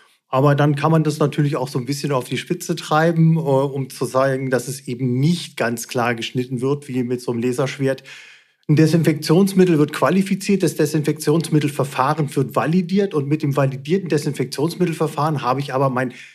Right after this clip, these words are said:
Desinfektionsmittel selber qualifiziert. Aber das ist einfach akademische Rumspinnerei. Im Prinzip kann man sich einfach merken, ein Gerät, eine Anlage, ein Material wird qualifiziert, ein Verfahren, ein Prozess wird validiert.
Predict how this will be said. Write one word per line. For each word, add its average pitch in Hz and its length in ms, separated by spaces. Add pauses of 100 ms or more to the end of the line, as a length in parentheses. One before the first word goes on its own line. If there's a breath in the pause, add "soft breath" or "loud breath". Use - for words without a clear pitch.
(200 loud breath)
Desinfektionsmittel 143 920
selber 131 300
qualifiziert. 131 760
Aber 135 160
das 147 120
ist 147 120
einfach 143 480 (320)
akademische 139 720
Rumspinnerei. 110 760 (420 loud breath)
Im 143 140
Prinzip 151 340
kann 143 120
man 131 100
sich 120 160
einfach 147 340
merken, 131 440
ein 123 160
Gerät, 127 380
eine 120 260
Anlage, 131 400
ein 113 100
Material 113 480
wird 110 180
qualifiziert, 139 720
ein 120 100
Verfahren, 123 520
ein 110 160
Prozess - 480
wird - 160
validiert. 101 500